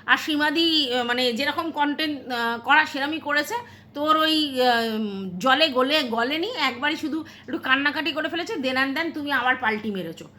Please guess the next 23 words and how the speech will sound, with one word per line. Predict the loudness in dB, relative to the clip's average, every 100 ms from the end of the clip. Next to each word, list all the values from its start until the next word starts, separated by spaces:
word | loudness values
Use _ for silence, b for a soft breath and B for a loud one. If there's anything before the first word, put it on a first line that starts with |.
| b b
তোমার | 0 4 4
মতো | 4 0 0
পাল্টিবাজ | 4 4 4 2 4 4 2
YouTube-এর | 0 0 2 0 0 -2
চত্বরে | -4 -4 -4 -2 -2
নেই, | -2 -8 -16 -20 -14 -4
তোমার | 2 6 6
মতো | 4 -2
পাল্টিবাজ। | 2 2 2 0 -2 -2
তোমার | 0 2 2
যখন | 0 0 -2 2
যাকে | 2 0 -2
যেভাবে | -2 0 2 2
কাজে | 0 0 0
লেগেছে | -2 -2 -4
তুমি | -4 -6 -4
সেরমভাবে | -2 -2 -2 -2
কাজে | -2 -2
লেগে-, | -4 -6 -10 B B
লাগিয়েছো। | 4 4 4 0 0
আর | -2 0
সেটা | 2 4
আমার, | 6 4 4 6